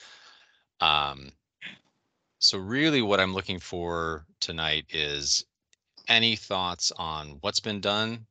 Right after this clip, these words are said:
to the checklist since the last time and any, any input. So following what the,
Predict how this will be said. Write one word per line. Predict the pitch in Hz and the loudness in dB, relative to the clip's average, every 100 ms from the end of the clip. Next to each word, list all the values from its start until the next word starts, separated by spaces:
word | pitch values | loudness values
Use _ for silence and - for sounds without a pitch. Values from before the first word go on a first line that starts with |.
| - | -12
to | 107 | -10
the | 101 | -6
checklist | - 98 - 95 | -4 -4 -4 -4
since | - 92 - - | -4 -2 -2 -2
the | - | -2
last | 90 90 92 - | -4 -4 -4 -4
time | 90 87 85 - - - - _ _ - | -4 -4 -6 -14 -20 -20 -20 _ _ -2
and | 82 80 80 76 73 73 73 - _ _ _ | 0 0 -2 -6 -8 -12 -12 -12 _ _ _
any, | 87 85 82 78 76 73 - _ - | -2 -2 -4 -6 -8 -12 -16 _ -6
any | 85 | -4
input. | 78 82 85 - - _ _ | -4 -10 -12 -14 -18 _ _
So | - 71 67 67 65 _ _ - - _ | -4 -4 -8 -12 -16 _ _ -20 -20 _
following | 85 80 82 80 73 | -4 -4 -4 -12 -12
what | 73 76 - | -10 -10 -8
the, | 76 71 69 67 | -10 -8 -8 -12